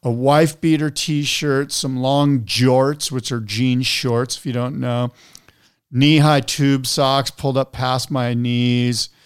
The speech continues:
some D C shoes flayed out, untied, without shoelaces. I think you were going to etch some sort of barbed, barbed wire tattoo on my shoulder or something. I was probably gonna wear a hat backwards with the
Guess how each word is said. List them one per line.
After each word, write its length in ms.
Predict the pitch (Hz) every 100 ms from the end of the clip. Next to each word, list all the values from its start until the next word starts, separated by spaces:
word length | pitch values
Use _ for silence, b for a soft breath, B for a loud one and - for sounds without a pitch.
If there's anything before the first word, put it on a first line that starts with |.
| B B
some 220 | - 123 110
D 260 | 127 139
C 220 | 123 151
shoes 440 | 127 - 135 127 117
flayed 540 | - 147 131 123 123
out, 340 | 120 123 123 123
untied, 1200 | 123 123 123 123 113 _ _ - 127 120 117 117
without 340 | 120 117 120
shoelaces. 1000 | - - 127 123 117 117 - 120 117 110 B B B B B -
I 60 |
think 180 | 127 135
you 120 | 135
were 100 | 127
going 260 | 123 123 123
to 200 | 127 143
etch 260 | 123 123 -
some 160 | 123
sort 220 | - 123
of 140 | 113 98
barbed, 420 | 113 123 120 123 - 120
barbed 360 | 117 123 120
wire 440 | 117 123 117 117 110
tattoo 600 | - 117 113 - 123 117
on 120 | 110
my 320 | 113 110 113 110 _
shoulder 600 | - 123 113 107 113 113
or 40 |
something. 600 | 104 117 110 107 113 110 107
I 40 |
was 80 | 107
probably 280 | - 120 110
gonna 140 | 107
wear 200 | 104 107
a 100 | 113
hat 540 | - - 104 110 - -
backwards 680 | 104 92 - 107 113 107
with 120 | 107 -
the 240 | 110